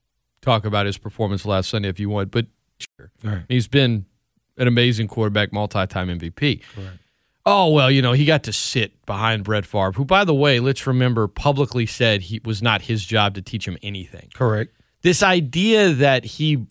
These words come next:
Speaker 1: he may not have been as good or, like, that that was some big part of it. You can't disprove it one way or another because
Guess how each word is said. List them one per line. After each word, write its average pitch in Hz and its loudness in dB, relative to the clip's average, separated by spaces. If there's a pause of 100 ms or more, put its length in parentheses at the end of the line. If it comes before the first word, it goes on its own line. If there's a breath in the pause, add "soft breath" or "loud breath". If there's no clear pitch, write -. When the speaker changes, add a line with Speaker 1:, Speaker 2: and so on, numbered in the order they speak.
Speaker 1:
he 127 -2
may 131 4
not 131 2
have 113 0
been 120 0
as 104 -2
good 110 0
or, 113 2
like, 117 0
that 123 0
that 131 2
was 123 -2
some 110 0 (120)
big 123 0
part 110 0
of 90 -4
it. 76 -12 (1000 soft breath)
You 151 -2
can't 214 0
disprove 160 2
it 180 2
one 139 4
way 139 4
or 127 4
another 117 2
because 107 -4